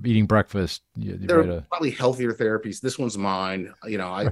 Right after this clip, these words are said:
Speaker 2: I have a
Speaker 1: <laughs> Right.
Speaker 2: burn it down rage that begins when I wake up, and,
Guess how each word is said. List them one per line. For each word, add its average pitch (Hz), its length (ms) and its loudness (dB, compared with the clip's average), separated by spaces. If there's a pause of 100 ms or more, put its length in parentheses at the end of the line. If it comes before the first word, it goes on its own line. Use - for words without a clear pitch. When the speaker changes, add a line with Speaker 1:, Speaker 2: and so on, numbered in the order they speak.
Speaker 2:
I 143 60 0
have 123 120 0
a - 20 -6
Speaker 1:
<laughs> - 40 -
Right. 107 120 -2
Speaker 2:
burn 135 180 2
it 135 80 -2
down 117 200 -2
rage 104 400 0
that - 160 -8
begins 101 400 -4
when 98 120 -6
I 95 40 -4
wake 92 280 -6
up, 95 320 -4
and, 92 280 -10